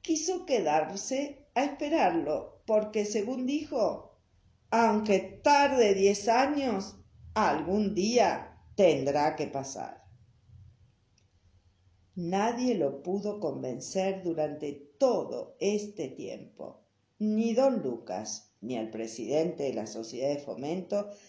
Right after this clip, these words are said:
ni siquiera el padre Seferino, con sus improvisados sermones,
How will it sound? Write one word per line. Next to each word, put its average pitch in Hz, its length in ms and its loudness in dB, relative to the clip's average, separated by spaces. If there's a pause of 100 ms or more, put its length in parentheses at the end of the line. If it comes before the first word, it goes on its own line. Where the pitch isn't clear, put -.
ni 294 200 2
siquiera 320 500 2
el 330 160 4
padre 277 400 4
Seferino, 202 1120 0
con 170 200 0
sus 170 220 -2
improvisados 175 880 2
sermones, 180 760 -2